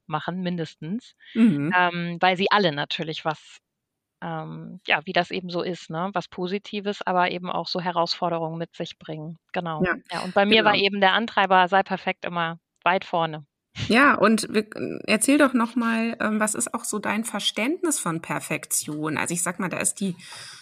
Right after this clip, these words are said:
Speaker 2: ähm, Range ja auch riesig, ne? Man kann den Begriff philosophisch fassen, äh, man kann den eben jetzt hier so psychologisch, äh, zum Beispiel anhand dieser Antreiber fassen. Also, was ist denn Perfektion für dich? Wie,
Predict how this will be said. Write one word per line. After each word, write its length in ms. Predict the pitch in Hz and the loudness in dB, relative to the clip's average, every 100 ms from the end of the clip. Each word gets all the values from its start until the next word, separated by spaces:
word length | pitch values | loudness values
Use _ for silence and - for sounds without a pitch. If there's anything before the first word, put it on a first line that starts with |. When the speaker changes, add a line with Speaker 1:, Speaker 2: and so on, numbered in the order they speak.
| - _ - | -20 _ -4
Speaker 2:
ähm, 580 | 190 180 170 170 165 - | -2 0 0 -2 -4 -4
Range 340 | 165 165 220 233 | -2 0 0 -2
ja 160 | 196 - | -2 -4
auch 180 | - - | -4 0
riesig, 480 | 202 262 170 135 147 | 4 6 4 0 -4
ne? 160 | 180 | -2
Man 180 | 208 175 | -2 -4
kann 200 | 185 180 | -4 -2
den 160 | 180 165 | -2 -4
Begriff 300 | 160 165 - | -4 -4 -4
philosophisch 1080 | - 165 151 127 139 160 247 - 247 247 - | -4 -2 -2 -4 -2 2 2 2 0 0 -2
fassen, 840 | - 233 240 - 247 247 247 254 - - - - _ _ | 2 4 4 4 6 6 4 2 -12 -20 -20 -20 _ _
äh, 440 | 190 190 185 180 175 | 0 2 2 0 0
man 200 | 170 - | -2 -4
kann 180 | 170 170 | -4 -4
den 140 | 160 | -4
eben 240 | - 160 156 | -4 -4 -4
jetzt 180 | - | -4
hier 160 | - 160 | -2 0
so 140 | 143 | -2
psychologisch, 1160 | 143 - 233 285 226 233 233 226 233 233 - - | -4 -2 2 4 4 6 4 4 4 4 0 -2
äh, 120 | - | -4
zum 180 | - 185 | -2 0
Beispiel 280 | 165 180 - | 0 0 -2
anhand 300 | 165 165 170 | 0 0 0
dieser 260 | 156 147 - | 0 -2 0
Antreiber 560 | 202 220 208 208 208 | 0 0 0 2 0
fassen. 420 | 208 202 208 214 190 | 2 0 0 -2 -2
Also, 240 | 175 165 | -2 2
was 160 | 202 - | 2 4
ist 280 | 247 - | 2 2
denn 180 | 381 240 | 4 2
Perfektion 960 | - 165 175 180 170 - - 185 180 180 | 2 -2 -2 -4 -4 -4 0 2 2 2
für 180 | - 160 | 0 -4
dich? 440 | 139 196 - - | 0 -2 -2 -4
Wie, 360 | 165 170 165 | -2 0 -2